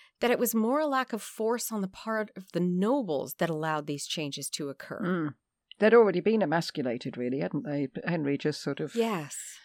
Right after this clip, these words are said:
Speaker 2: carried on the, the
Speaker 1: Yeah.
Speaker 2: plan.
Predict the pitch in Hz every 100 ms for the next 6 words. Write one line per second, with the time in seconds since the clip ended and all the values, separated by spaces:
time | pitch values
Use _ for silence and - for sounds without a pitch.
0 | - _ - - 175 156 151 151 151 156
1 | 151 - _ _ _ _ _ _ _ _
2 | _ 170 160 - _ _ _ _ _ _
3 | _ 202 196 165 151